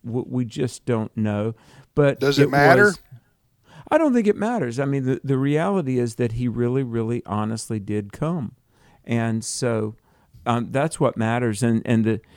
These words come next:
Speaker 1: you know, while we might not know the exact date of the birth of Jesus, we absolutely know the, the time of the resurrection of Jesus, uh, Passover, thirty-two A D,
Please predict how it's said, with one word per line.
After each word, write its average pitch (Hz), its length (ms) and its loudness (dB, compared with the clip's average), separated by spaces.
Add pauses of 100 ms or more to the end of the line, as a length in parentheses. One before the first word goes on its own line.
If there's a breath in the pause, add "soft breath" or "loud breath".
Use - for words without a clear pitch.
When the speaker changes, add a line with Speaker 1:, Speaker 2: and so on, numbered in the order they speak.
(140 soft breath)
Speaker 1:
you 147 80 2
know, 139 120 6
while 147 300 4
we 139 140 4
might 143 280 2
not 143 220 0
know 127 160 2
the 110 180 2
exact 107 580 -4
date 113 440 -2
of 101 280 -4
the 101 340 -2 (260)
birth 127 520 2
of 95 160 -6
Jesus, - 680 -6 (280 soft breath)
we 117 220 4
absolutely 117 920 2
know 104 400 -2
the, 98 300 -4
the 104 100 -8
time 113 420 -4
of 92 140 -6
the 98 80 -4
resurrection 101 960 -2
of 95 120 -6
Jesus, - 720 -6 (460 soft breath)
uh, 110 180 0
Passover, 127 920 0
thirty-two 117 640 -4
A 107 180 -2
D, 113 500 -4